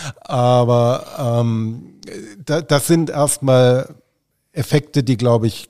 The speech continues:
generell vorhanden sind. Die Frage ist, wie werden sie politisch aufgeladen? Ich finde es völlig schlüssig, dass es eine ostdeutsche Identität gibt. Äh, selbstverständlich. Es gibt auch eine bayerische Identität, äh, und das wäre,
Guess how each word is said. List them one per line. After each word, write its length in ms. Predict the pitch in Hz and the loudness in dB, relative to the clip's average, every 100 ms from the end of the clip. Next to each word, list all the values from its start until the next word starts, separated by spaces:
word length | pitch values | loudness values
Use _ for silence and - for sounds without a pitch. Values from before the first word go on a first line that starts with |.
| _ | _
generell 500 | 123 120 117 113 117 | 0 2 2 0 -2
vorhanden 440 | - 110 110 139 | -4 -2 0 0
sind. 200 | 117 127 | 0 0
Die 60 | 120 | -2
Frage 360 | - 123 135 147 | -4 -2 -2 -4
ist, 160 | 113 | -4
wie 140 | 135 120 | -4 -2
werden 240 | 117 110 | -2 -4
sie 140 | 101 | -6
politisch 440 | 110 110 98 98 - | -6 -6 -6 -8 -8
aufgeladen? 680 | 120 - 113 87 80 82 - - - - - | -8 -8 -8 -8 -10 -12 -16 -20 -20 -18 -10
Ich 160 | 175 - | -6 0
finde 240 | 165 151 | 0 0
es 80 | - | -6
völlig 420 | - 139 180 - | -2 0 2 0
schlüssig, 400 | - 120 120 104 | -2 -2 -2 -6
dass 160 | 117 101 | -8 -10
es 140 | 87 | -6
eine 240 | 104 110 - | -4 -4 -4
ostdeutsche 500 | 120 - 107 - - | -6 -4 -6 -6 -10
Identität 640 | 117 98 101 - 113 - | -10 -10 -12 -8 -8 -8
gibt. 320 | 101 - - | -16 -18 -16
Äh, 140 | 113 107 | -14 -10
selbstverständlich. 760 | 110 - 101 - 123 101 82 | -10 -10 -12 -6 -6 -6 -12
Es 120 | 87 | -12
gibt 180 | - - | -14 -12
auch 80 | 85 | -12
eine 100 | 98 | -10
bayerische 460 | - 123 120 131 | -4 -4 -2 -6
Identität, 800 | 143 95 87 98 - 101 92 - | -10 -10 -10 -12 -10 -8 -8 -10
äh, 40 | 110 | -12
und 340 | 101 107 - | -10 -10 -10
das 220 | 95 - | -12 -10
wäre, 440 | 107 101 98 95 | -8 -6 -4 -4